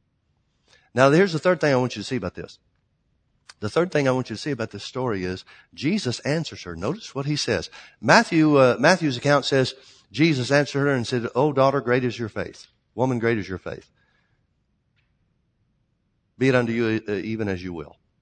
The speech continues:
And her daughter was made whole from that hour. But notice what Mark says. Mark says Jesus answers and says to her, "For this saying,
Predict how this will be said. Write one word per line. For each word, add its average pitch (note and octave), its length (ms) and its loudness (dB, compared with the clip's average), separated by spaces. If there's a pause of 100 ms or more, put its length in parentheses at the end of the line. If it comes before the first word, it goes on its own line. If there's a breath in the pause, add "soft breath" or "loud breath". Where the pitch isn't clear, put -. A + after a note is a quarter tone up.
(200)
And F#2 80 -10
her F2+ 80 -6
daughter G2+ 240 -2
was F2+ 160 -10
made F#2 160 -6
whole F#2+ 200 -8
from F2 160 -14
that E2+ 140 -8
hour. D#2+ 280 -14 (280 soft breath)
But F#2+ 100 -10
notice C3 280 -2
what - 100 -8
Mark C#3 280 -2
says. F2 300 -8 (280 soft breath)
Mark E3 240 4
says D#3 280 0
Jesus D3 380 -2
answers C3+ 440 0
and G#2+ 140 -2
says C#3 400 -2
to B2+ 160 -4
her, F#2+ 300 0 (260 loud breath)
"For E3+ 340 2
this A#2+ 260 0
saying, G2 720 -4